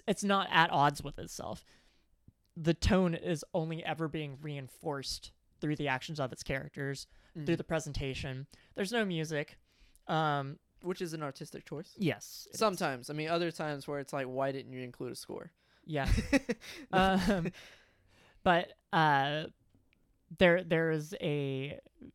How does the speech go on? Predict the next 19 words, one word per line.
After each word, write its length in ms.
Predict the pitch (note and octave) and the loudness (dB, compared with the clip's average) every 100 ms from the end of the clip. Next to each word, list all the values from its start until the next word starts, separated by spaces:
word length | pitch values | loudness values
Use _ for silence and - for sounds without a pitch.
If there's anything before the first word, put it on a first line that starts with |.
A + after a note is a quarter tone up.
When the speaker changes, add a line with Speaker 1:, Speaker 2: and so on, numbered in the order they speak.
| - | -4
Speaker 1:
very, 540 | E3+ F#3 D#3 D#3+ D#3+ - _ _ _ _ _ - | 6 6 6 2 -2 -10 _ _ _ _ _ 2
there, 280 | F3 F#3 F3 | 8 8 8
there 200 | F3+ F3 | 4 6
are 360 | E3 E3 D3+ C#3+ - _ _ - | 8 6 4 0 -10 _ _ -2
a 60 | F3+ | 0
couple 500 | - F#3 F3+ D#3+ D3+ | 4 4 6 2 2
of 400 | - C#3 C3 C3 - _ - | 0 0 -2 -10 -16 _ -4
extremely 520 | F#3 - C4 C#4 F#3 | -4 0 4 4 4
graphic 360 | D#3 C3 D3+ | 2 0 -2
scenes 320 | - D#3 C#3+ B2+ | -10 -8 -8 -10
in 100 | B2 | -10
it, 160 | C#3+ - _ _ _ _ | -12 -14 _ _ _ _
um, 520 | D#3 D3 C#3 C3 B2+ - _ _ - _ _ _ _ _ _ _ - G3+ | -2 0 0 -4 -8 -12 _ _ -20 _ _ _ _ _ _ _ -20 -2
that, 220 | F#3+ - | 0 2
that 100 | F3+ | 2
I 100 | E3 | 4
would 140 | F3+ E3+ | 4 2
say 340 | - C#3+ D3 - _ _ - - _ _ _ _ _ _ _ _ | 0 -2 -4 -10 _ _ -20 -20 _ _ _ _ _ _ _ _
are, 640 | G3+ F3+ E3+ E3 E3+ F3 | 2 4 4 2 0 -4